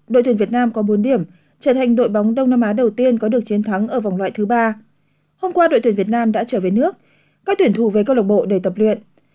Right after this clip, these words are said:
Theo kế hoạch dự kiến, đội tuyển Việt Nam sẽ hội quân trở lại vào cuối tháng năm, đầu tháng sáu tới để chuẩn bị thi đấu giao hữu quốc tế, khởi động cho chiến dịch cạnh tranh ngôi vô địch tại A F F Cup hai không hai hai. Trong khi đó, huấn luyện viên Park Hang-seo sẽ trở lại nắm quyền dẫn dắt U hai ba Việt Nam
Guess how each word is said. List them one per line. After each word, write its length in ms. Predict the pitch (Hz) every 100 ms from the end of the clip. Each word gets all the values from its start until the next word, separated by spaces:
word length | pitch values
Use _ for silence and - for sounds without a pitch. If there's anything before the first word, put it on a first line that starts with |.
| _ _
Theo 140 | 294 294
kế 120 | 262
hoạch 180 | 277 196
dự 120 | 208
kiến, 340 | 220 214 247
đội 120 | 277
tuyển 120 | 247 190
Việt 160 | 190
Nam 220 | 233 262
sẽ 160 | 240 254
hội 220 | 285 254 -
quân 200 | 254 240
trở 140 | 208
lại 220 | 190 190
vào 180 | 180 190
cuối 140 | 196
tháng 180 | 196 202
năm, 220 | 233 233 214
đầu 140 | 208
tháng 160 | 190 196
sáu 180 | 185 202
tới 340 | 202 196 294 - _ _
để 140 | - 240
chuẩn 200 | 226 196
bị 120 | 240
thi 140 | 277
đấu 220 | 226 208
giao 140 | 214 247
hữu 140 | 262
quốc 160 | 254 302
tế, 300 | 220 208 269 - _ _ _ _
khởi 180 | 294
động 200 | 220 233
cho 120 | 226 277
chiến 180 | 240
dịch 160 | 254 240
cạnh 200 | 226 202
tranh 320 | - 254 247
ngôi 100 | 247
vô 120 | 247
địch 200 | 247 220 - _ _ -
tại 220 | 247 -
A 140 | - 269
F 140 | 302
F 0 | 320
Cup 200 | 311 320
hai 140 | 285 254
không 160 | 254
hai 100 | 247
hai. 320 | 240 247 233 220 - _ _ _ _ -
Trong 140 | 349
khi 80 | 349
đó, 160 | 254
huấn 100 | 262
luyện 120 | 330 262
viên 160 | 277
Park 160 | 330 311
Hang-seo 420 | 269 262 269 254
sẽ 160 | 247 269
trở 180 | 277
lại 240 | 190 196 180
nắm 220 | 196 208
quyền 180 | 254 208
dẫn 140 | 220
dắt 140 | 233 320
U 100 | 262
hai 100 | 240
ba 140 | 220
Việt 180 | 220 196
Nam 260 | 220 226